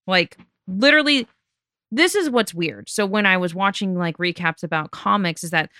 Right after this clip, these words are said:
the Loki in the comics is, looks like Loki. Dark hair, really big, like, horned outfit, very dark and mysterious looking. Every comic that talks about Sylvie,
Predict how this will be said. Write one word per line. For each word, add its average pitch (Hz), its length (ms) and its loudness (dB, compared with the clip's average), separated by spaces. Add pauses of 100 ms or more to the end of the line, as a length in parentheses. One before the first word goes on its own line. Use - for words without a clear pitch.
(240)
the 208 80 0
Loki 285 420 2
in 269 100 4
the 208 80 2
comics 190 440 -2
is, 156 240 -10
looks 190 300 -6
like 170 200 -2
Loki. 156 460 -12 (240)
Dark 202 320 4
hair, - 480 -10 (140)
really 240 500 -2
big, 208 300 2
like, 196 160 0
horned 190 420 -2
outfit, 151 520 -8
very 208 300 4
dark 180 380 2
and 180 80 -2
mysterious 165 460 -4
looking. 151 420 -10 (800)
Every 208 240 4
comic 190 400 -2
that 170 140 -4
talks 165 240 -6
about 160 220 -10
Sylvie, 233 540 -2